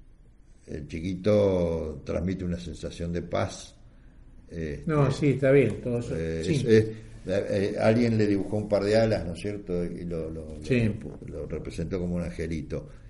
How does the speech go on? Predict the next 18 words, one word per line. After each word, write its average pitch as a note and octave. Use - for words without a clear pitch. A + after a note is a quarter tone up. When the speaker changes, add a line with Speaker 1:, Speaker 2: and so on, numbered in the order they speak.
Speaker 1:
Y F2+
es A2
un F#2+
poco F2
eso, -
¿no A#2
es A2
Speaker 2:
Sí, B2+
sí, F#2+
Speaker 1:
cierto? -
Speaker 2:
sí, -
sí, G#2+
Speaker 1:
Es F2+
decir, F2+
Speaker 2:
sí. A2
Speaker 1:
tiene D#3+
diez A2+
mil D#3